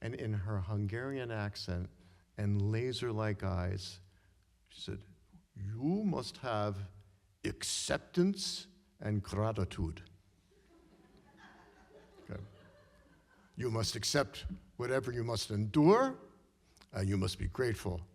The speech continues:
I repeat, acceptance and gratitude.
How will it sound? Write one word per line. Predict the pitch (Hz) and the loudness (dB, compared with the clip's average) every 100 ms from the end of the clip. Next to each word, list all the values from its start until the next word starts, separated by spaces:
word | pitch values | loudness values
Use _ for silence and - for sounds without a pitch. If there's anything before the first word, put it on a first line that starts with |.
| - - - - | -20 -20 -10 0
I | 127 | 4
repeat, | 131 139 - - 190 87 - - - | 6 8 12 12 12 4 0 -14 -4
acceptance | 123 117 - - 185 185 214 202 - | -2 0 4 12 12 12 12 12 10
and | 156 151 139 | 10 10 12
gratitude. | 143 143 143 127 127 98 80 | 12 12 12 8 10 8 8